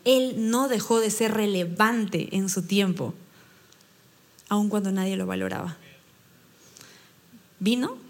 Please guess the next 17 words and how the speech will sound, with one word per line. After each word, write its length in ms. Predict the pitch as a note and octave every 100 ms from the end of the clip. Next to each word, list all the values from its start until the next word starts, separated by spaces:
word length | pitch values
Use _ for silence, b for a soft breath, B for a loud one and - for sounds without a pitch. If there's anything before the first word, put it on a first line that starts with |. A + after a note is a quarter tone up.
| -
para 180 | - G3+
morir 480 | F#3 F#3 F#3+ G#3+ - -
en 120 | A3 G3+
la 140 | F#3
cruz 280 | G3 C4+ -
por 260 | - F#3
ti 160 | F3+ G3+
y 60 | F#3+
por 180 | F#3
mí. 180 | F3 E3+ - - - - _ _ _ _ _ _ _
Y 100 | G3+
aun 140 | G#3+ G#3+
cuando 300 | A3 G3+ G#3
nadie 420 | G#3 G#3+ B3 C4
se 100 | B3
lo 80 | A3
agradeció 580 | G#3 F#3+ F#3 - E3+